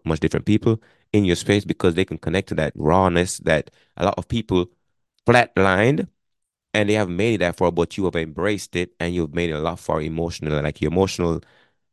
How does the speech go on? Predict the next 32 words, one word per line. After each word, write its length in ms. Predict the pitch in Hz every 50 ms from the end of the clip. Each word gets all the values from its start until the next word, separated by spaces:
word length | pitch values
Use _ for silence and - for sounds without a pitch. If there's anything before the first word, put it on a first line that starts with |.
| -
like 180 | - 92 - - _ - -
your 120 | - 90 92
emotional 320 | 98 107 107 - 98 85
journey 240 | 82 92 95 95 101
is, 180 | - - - -
is, 260 | - 73 - - - - -
is, 180 | 76 - -
like, 200 | 76 78 76 - - -
really 320 | 80 82 98 131 127 98 87
longer 320 | 90 92 90 90 85 82
than 200 | 82 80 78 78 - _ _ _ _ -
other 200 | 82 85 82 82
people. 380 | - - 85 78 - - - -
So 240 | - - - 87 85
I 100 | 90 95
really 420 | 98 104 107 104 98 92 87 - _ - _ -
connect 280 | - 85 87 90 -
with 100 | 87 -
that 180 | - 78 - -
part 220 | - 92 90 87
of 40 | 85
you 60 | 80
when 80 | 80 80
I'm 100 | 76 76
listening. 280 | 80 - - - 76 73
I'm 80 | 76
like, 120 | 76 76 -
"Man, 240 | - 170 85 85
she 180 | 82 - - 113
just 240 | 98 90 85 - -
shared 320 | - - 101 117 113 101
it 80 | -